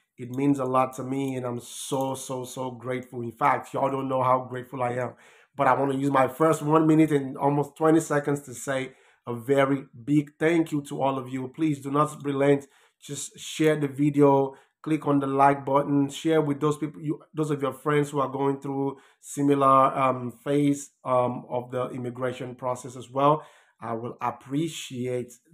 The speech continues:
that. And God bless you all. Okay, so let's get straight into what we have today. Today, I'll be sharing,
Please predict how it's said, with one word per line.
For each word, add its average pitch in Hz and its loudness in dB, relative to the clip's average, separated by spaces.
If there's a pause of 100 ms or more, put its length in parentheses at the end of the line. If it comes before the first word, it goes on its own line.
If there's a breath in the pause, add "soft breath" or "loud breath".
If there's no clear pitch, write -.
(120)
that. 139 4 (420)
And 120 -4 (520)
God 202 -8
bless 170 -2
you 165 -4
all. 131 2 (380 soft breath)
Okay, 277 6
so - 0
let's 196 6
get 165 2
straight 185 -2 (100)
into 156 4 (240 loud breath)
what 180 0
we 170 0
have 170 2
today. 147 0 (260)
Today, 165 0
I'll 160 4
be 147 2
sharing, 151 4